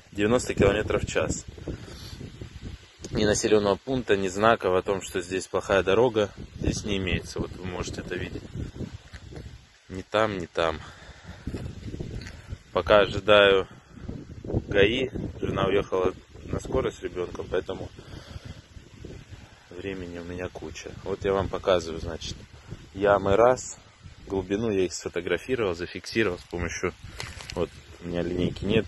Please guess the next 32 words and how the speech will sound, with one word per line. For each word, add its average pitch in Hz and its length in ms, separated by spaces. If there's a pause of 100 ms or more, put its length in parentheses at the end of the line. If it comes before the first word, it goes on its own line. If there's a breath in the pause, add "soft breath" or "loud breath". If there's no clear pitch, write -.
(300)
данного 87 340
болта. 82 480 (320)
Размер 87 520
его 82 260
вы 85 60
можете 85 380
видеть. 82 300 (720 soft breath)
То 73 60
есть 76 200
размером 85 520
с - 100
мой 90 160
палец 78 460
этот 80 160
болт, 123 340
он 82 160
полностью 101 480
по 85 100
глубине 87 480 (1700 loud breath)
попадает 110 640
в 113 40
эту 110 180
яму. 95 480 (220 loud breath)
Вот 107 160
дальше 107 380
мы 98 180
смотрим, 107 480
соответственно, 98 520
вот 90 80
попадаем 98 540
в 95 40
эту 95 260